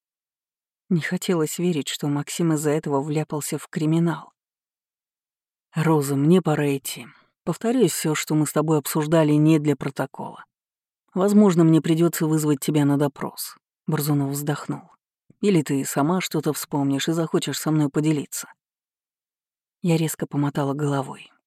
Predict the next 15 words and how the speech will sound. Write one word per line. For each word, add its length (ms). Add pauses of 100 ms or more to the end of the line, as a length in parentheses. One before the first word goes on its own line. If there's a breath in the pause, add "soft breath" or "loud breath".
(1120)
"Максиму 460
может 280
светить 360
реальный 400
срок?" — 420 (880)
хрипло 380
спросила 520
я. 220 (880)
"А 180
что, 360
думаешь, 380
он 140
в 40
сказку 440
попал?" 460